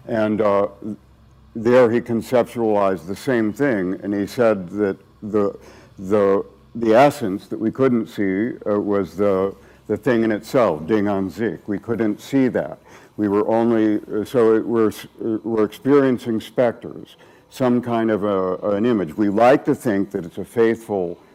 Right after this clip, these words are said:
representation. And I'm not going to go into the philosophy of solipsism either,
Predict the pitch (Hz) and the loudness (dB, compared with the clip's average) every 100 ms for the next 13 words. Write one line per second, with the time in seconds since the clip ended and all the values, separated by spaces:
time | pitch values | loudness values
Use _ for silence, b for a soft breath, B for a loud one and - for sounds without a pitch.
0 | b - 104 95 101 107 101 127 131 117 | b -6 -4 -2 -2 -2 -2 0 0 0
1 | 87 - 107 110 120 123 131 120 110 107 | -8 -6 -2 4 4 4 2 2 0 0
2 | 107 98 95 95 95 90 104 98 95 - | 0 0 -2 -4 -8 -8 -2 0 -2 -4
3 | 98 87 - 110 107 104 - 98 80 90 | -8 -8 -2 0 2 0 -2 -8 -8 -6
4 | 95 104 120 113 82 80 | -6 -2 0 0 -2 -8